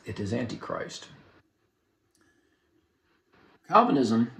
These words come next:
is Antichrist because it denies Christ's death for all mankind, for all mankind's free will opportunity to accept God's love and mercy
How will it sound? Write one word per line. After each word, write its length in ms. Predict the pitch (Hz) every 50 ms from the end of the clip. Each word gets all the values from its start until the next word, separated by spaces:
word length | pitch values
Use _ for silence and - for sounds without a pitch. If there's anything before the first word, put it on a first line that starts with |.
| - _ -
is 120 | 135 117
Antichrist 1000 | 135 156 165 180 - - - - - 113 113 110 113 110 - - - - - - -
because 380 | 123 117 - 139 127 123 120
it 120 | - - 170
denies 520 | - 117 120 123 127 127 127 127 120 -
Christ's 420 | - - - 123 123 120 117 - -
death 540 | 180 - 135 123 120 117 113 - - - - - - _
for 220 | - - 123 -
all 640 | - 151 135 143 151 156 143 123 110 95 92 - - - _ -
mankind, 680 | - 113 113 110 107 110 110 - 104 107 107 104 104 110 - - - _ _ _ - _ _ _ _ _ _ _ _ _ _ _ _ _ _ _ _ _ _ _ _ _ _ _
for 340 | _ - 127 - - - - - - - _ _ _ _ _ _ _ _ _ -
all 340 | 143 143 147 156 160 165 160
mankind's 1080 | 160 156 165 165 160 151 147 - - 160 151 143 135 123 117 117 113 110 - - - - -
free 720 | - - - - - 127 135 147 143 143 147 147 147 147 151 - - _ -
will 600 | 180 123 120 131 131 123 123 120 120 117 117 117 - - _ _ _ _ -
opportunity 880 | - 123 123 - - - 113 - 143 135 127 117 101 - 104 101 104 104 - - - - -
to 160 | - 127 123
accept 520 | 117 113 - - - 151 143 - - - - - - - - - -
God's 360 | - 135 127 127 110 104 -
love 260 | 110 120 131 131 123
and 100 | 127 120
mercy 540 | 120 117 120 113 113 - - 131 - 104 107